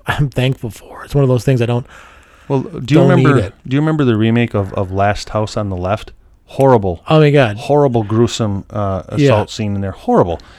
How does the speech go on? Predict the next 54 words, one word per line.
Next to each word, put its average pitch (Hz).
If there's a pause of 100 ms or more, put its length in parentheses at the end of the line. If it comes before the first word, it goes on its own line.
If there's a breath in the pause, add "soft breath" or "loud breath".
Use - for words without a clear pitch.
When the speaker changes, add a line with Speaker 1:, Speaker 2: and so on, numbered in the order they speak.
(100)
Speaker 2:
And 123
then 127
it's 117
stuff -
like, 104
uh, 98 (680 soft breath)
Straw 110
Dogs, 104
and 95
I'm 120
not 139
even 117
gonna 110
talk 110
about 98
I 95
Spit 98
on 95
Your 87
Grave. 90 (100)
There's 123
no, 135
it's -
Speaker 1:
Yeah. 123 (120)
Speaker 2:
a, -
it's -
toilet 123
paper 110
on, 95
on 95
film. 92 (120)
Just 147
Speaker 1:
Yeah. 127 (160)
Speaker 2:
d-, 143
doesn't 165
serve 123
any 107
purpose - (160)
Speaker 1:
Yeah, 135
Speaker 2:
to 127
me. 110
Speaker 1:
Nail 131
Gun 123
Massacre. 117
A 123
lot 156
of 165
movies 135
like 117
that 113
have 113
just 110
these 110
horrible 113